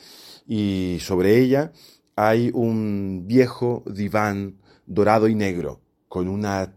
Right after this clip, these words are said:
tela también granate de terciopelo que cubre la mitad del, del diván. A la derecha del espectador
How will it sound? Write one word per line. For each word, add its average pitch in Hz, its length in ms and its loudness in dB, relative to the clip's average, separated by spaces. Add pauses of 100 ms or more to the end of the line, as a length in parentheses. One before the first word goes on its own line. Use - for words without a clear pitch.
tela 107 540 2 (440)
también 101 380 0
granate 101 680 0
de 87 100 -4
terciopelo 107 720 0
que - 120 -8
cubre 113 380 0
la 95 140 0
mitad 92 360 0
del, 80 340 -4 (340)
del 82 220 -4
diván. 78 380 -4 (580)
A 104 120 4
la 107 100 6
derecha 147 560 2
del 113 140 2
espectador 113 760 2